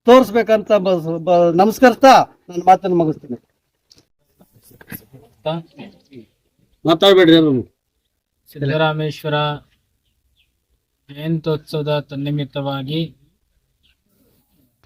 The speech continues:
Speaker 3: ಕೋಲಾರ ಜಿಲ್ಲೆ ಕೆ ಜಿ ಎಫ್ ತಾಲೂಕಿನ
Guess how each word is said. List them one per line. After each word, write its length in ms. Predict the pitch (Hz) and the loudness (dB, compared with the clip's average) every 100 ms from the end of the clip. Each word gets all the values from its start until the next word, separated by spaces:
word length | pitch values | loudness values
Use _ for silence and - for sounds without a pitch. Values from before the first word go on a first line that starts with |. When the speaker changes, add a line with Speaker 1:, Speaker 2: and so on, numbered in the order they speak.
| _ _ | _ _
Speaker 3:
ಕೋಲಾರ 420 | 151 151 156 156 | -12 -8 -8 -8
ಜಿಲ್ಲೆ 400 | 143 147 147 147 147 - _ _ _ - _ _ _ _ _ _ | -6 -6 -4 -4 -6 -12 _ _ _ -20 _ _ _ _ _ _
ಕೆ 220 | 147 156 | -12 -12
ಜಿ 140 | 151 170 | -4 -4
ಎಫ್ 200 | 165 - | -4 -6
ತಾಲೂಕಿನ 460 | 147 143 139 143 | -10 -10 -8 -8